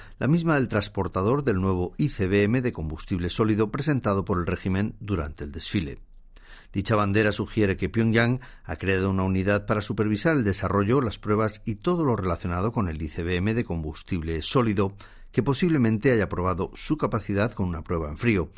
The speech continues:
método que expulsa el misil mediante gas comprimido cuando está en el aire antes de que los motores se enciendan. Unos doscientos cincuenta oficiales de la Infantería de Marina y ciento setenta de la Armada partieron rumbo a Tailandia el miércoles quince para participar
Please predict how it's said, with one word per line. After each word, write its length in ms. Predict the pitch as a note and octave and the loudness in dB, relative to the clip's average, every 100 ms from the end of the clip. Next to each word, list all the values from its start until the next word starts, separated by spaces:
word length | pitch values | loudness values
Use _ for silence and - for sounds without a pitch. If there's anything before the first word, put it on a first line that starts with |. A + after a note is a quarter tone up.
| - - - | -20 -20 -10
método 380 | G2 F#2+ G#2 F#2 | -4 0 0 0
que 60 | F#2+ | -2
expulsa 420 | - - A2+ - | -2 0 2 2
el 80 | G2 | 2
misil 320 | G2 - C3 | 2 2 2
mediante 400 | G2+ F2+ F2 F#2 | 2 0 -2 -2
gas 240 | - - | 0 -2
comprimido 560 | - E2 - A#2+ B2 C3+ | -2 -2 0 2 2 2
cuando 240 | A#2 E2 | -2 -4
está 240 | D#2 - F#2+ | -8 -4 -2
en 80 | F#2+ | 2
el 120 | G#2+ | 2
aire 320 | G#2+ G#2+ G2+ - - - | 4 2 0 -8 -20 -4
antes 480 | A#2 C3 C#3+ B2+ - | -2 2 0 -2 -10
de 140 | F#2+ F2+ | -14 -8
que 100 | D2+ | -8
los 160 | D2 | -8
motores 380 | C#2+ C2 A2+ A2+ | -8 -4 -4 -4
se 60 | A2 | -6
enciendan. 400 | G2+ D2+ - - - - _ - - - - - - - - - | -8 -12 -14 -18 -20 -20 _ -20 -20 -20 -20 -20 -20 -20 -16 0
Unos 220 | A#2 A#2+ | 4 4
doscientos 460 | A#2+ A2+ D3 C3+ B2+ | 4 2 2 2 0
cincuenta 400 | A#2+ A2+ A2 G#2 | 0 2 2 0
oficiales 480 | G2 - G#2+ A2+ | 0 0 2 2
de 80 | A2 | 0
la 80 | F#2 | -2
Infantería 520 | E2+ F2 E2+ F2 F#2 | -2 -4 -4 -2 -2
de 80 | F2+ | -2
Marina 380 | F2+ F#2+ G2+ G2 | -2 0 0 0
y 80 | F#2 | -2
ciento 340 | - D#3+ D3+ | -2 -2 -2
setenta 460 | - G2 G#2 F#2 D2+ | -4 0 0 0 -2
de 100 | F2+ | 0
la 60 | |
Armada 460 | G2 G2+ G#2 G#2 A2 - - - | 0 2 2 0 -2 -12 -16 -4
partieron 600 | E2+ E2 G2+ G2 F#2+ F2+ | -4 0 0 2 2 2
rumbo 320 | B2+ B2+ A2+ | 2 4 2
a 80 | F#2+ | 2
Tailandia 420 | F#2+ A2 D3+ B2+ | 0 2 2 2
el 80 | G#2 | 2
miércoles 480 | G#2 F#2+ F2+ E2+ | 2 0 -2 0
quince 300 | - A#2 B2 | 0 2 2
para 220 | - E3+ D#3+ | 0 -2 -2
participar 640 | C3+ A2+ G2 - A2+ D3 | -2 -4 -4 2 2 2